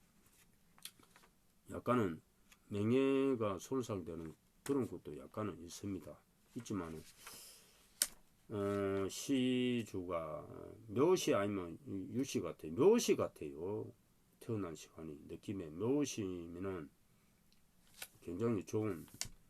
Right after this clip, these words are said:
어, 시예요. 도하고 지혜성입니다.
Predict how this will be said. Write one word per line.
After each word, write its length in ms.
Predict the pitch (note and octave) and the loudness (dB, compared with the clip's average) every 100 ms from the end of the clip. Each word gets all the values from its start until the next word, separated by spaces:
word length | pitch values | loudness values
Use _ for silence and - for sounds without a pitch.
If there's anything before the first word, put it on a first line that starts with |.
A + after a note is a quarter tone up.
| _ - - | _ -18 -16
어, 60 | E2+ D#2+ | -18 -16
시예요. 440 | - - F#2+ D#2 C#2+ - | -14 -8 -6 -6 -8 -8
도하고 520 | F#2 G#2 A#2 F#2+ D#2+ - - - | 0 2 2 0 -4 -12 -10 -8
지혜성입니다. 680 | - G#2 A2 F#2 D2 D#2 - | -4 -2 -2 -4 -8 -10 -16